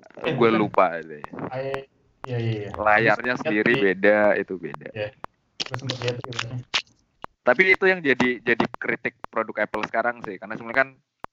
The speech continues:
Speaker 2: Steve Jobs itu kan bikin Apple dulu pengen buat komputer yang bisa dipakai ke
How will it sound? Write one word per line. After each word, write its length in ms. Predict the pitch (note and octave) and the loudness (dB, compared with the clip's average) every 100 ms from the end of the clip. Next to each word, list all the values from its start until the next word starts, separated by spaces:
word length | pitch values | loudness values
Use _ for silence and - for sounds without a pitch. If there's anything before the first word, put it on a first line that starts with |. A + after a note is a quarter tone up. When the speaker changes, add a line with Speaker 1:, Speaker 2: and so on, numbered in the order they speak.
| _ _ A2+ | _ _ -8
Speaker 2:
Steve 240 | B2+ A2 - | -4 -4 -2
Jobs 240 | A2+ G#2 | -4 -4
itu 100 | - | -4
kan 140 | C3 B2 | -4 -4
bikin 180 | G2 F#2+ | -8 -6
Apple 380 | F#2 - A#2+ A2 | -6 -4 -6 -6
dulu 260 | G2 B2 - _ _ _ | -8 -8 -10 _ _ _
pengen 400 | F#2+ G2 A#2 B2 | -8 -8 -8 -12
buat 320 | F#2+ F#2 A2 - _ _ _ - _ _ _ _ - _ _ | -8 -2 -2 -4 _ _ _ -20 _ _ _ _ -20 _ _
komputer 640 | G2+ G2 G2+ - A#2 B2 A2+ | -2 -2 -8 0 0 0 -2
yang 260 | A2+ B2+ | -4 -4
bisa 240 | A2 G2 A2+ | -16 -12 -10
dipakai 400 | G#2 F#2 F2 | -8 -10 -8
ke 100 | G2 | -12